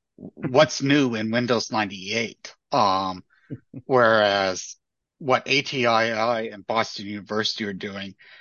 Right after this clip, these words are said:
Speaker 2: it, it's gonna completely re-, um, the training so that, uh,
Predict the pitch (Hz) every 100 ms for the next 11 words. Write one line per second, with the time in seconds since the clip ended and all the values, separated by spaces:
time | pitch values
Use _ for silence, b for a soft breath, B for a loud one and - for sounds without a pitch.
0 | b b 123 - 139 - 156 120 107 117
1 | 104 - 120 131 123 110 104 95 _ _
2 | _ _ _ _ _ _ _ _ _ _
3 | _ _ _ _ _ _ _ _ _ _
4 | _ _ _ _ _ _ _ _ _ _
5 | _ _ _ _ _ - 117 101 95 90
6 | 92 _ _ _ _ _ _ - 123 117
7 | - 113 104 101 - 113 104 101 98 101
8 | _ _ _ _ _ _ _ - 107 98
9 | 95